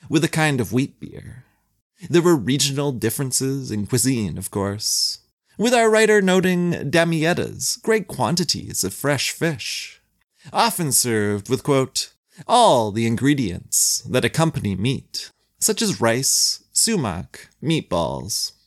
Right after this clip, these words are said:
and so on." This pie, on the other hand, was for royalty and lovers of luxury to take with them on hunts and picnics.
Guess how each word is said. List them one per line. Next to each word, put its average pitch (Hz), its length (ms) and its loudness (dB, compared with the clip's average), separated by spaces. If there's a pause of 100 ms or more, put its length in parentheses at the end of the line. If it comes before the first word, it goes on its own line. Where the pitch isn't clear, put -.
(140)
and 247 140 -4
so 190 260 -2
on." - 400 -18 (1200)
This 170 400 2
pie, 76 540 -8 (140)
on 104 160 0
the 101 100 0
other 92 220 -2
hand, 92 580 -6 (420)
was 151 200 4
for 147 180 -2
royalty 120 800 0 (240)
and 95 160 -2
lovers 113 500 2
of 92 120 -8
luxury 98 760 -4 (240)
to 190 100 -4
take 240 280 0
with 156 280 0
them 117 400 -8
on 87 160 -6
hunts 131 380 -2
and 98 180 -8
picnics. - 880 -6